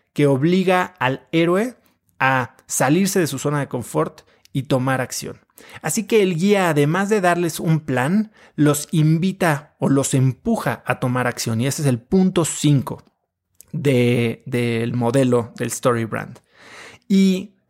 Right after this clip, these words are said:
al tomar acción, el héroe puede visualizar dos cosas. Cómo se ve el éxito, es más, este plan al que se le llama a la acción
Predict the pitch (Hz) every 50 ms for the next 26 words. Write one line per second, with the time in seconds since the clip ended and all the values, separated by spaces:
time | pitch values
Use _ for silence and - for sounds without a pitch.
0 | _ _ _ _ - 170 175 170 - 180 175 185 214 240 254 240 - - - 175
1 | 165 165 180 208 262 - _ _ _ _ _ _ _ _ _ _ _ _ _ _
2 | _ _ _ _ _ _ _ _ _ _ _ _ _ _ _ _ _ - 165 151
3 | 160 156 - - 175 180 185 185 185 180 - - 151 147 147 151 135 131 120 -
4 | - 127 117 117 110 - - 123 117 117 107 117 110 - - - - - - -
5 | - - - - - _ _ _ _ _ _ _ _ _ _ _ _ _ - 214
6 | 214 214 214 202 160 - - 143 139 143 143 143 147 - - 143 135 131 156 160
7 | - - 202 196 - 226 233 - - - _ _ _ _ _ _ _ _ - 147
8 | 120 113 127 127 120 - 151 135 - - 143 - - - 151 151 151 156 170 185
9 | 208 226 - _ _ _ _ _ _ _ _ _ _ _ _ _ - 127 127 -
10 | - 135 - - 135 131 117 113 117 139 156 165 170 170 160 147 135 120 113 -
11 | - - 147 151 151 151 160 170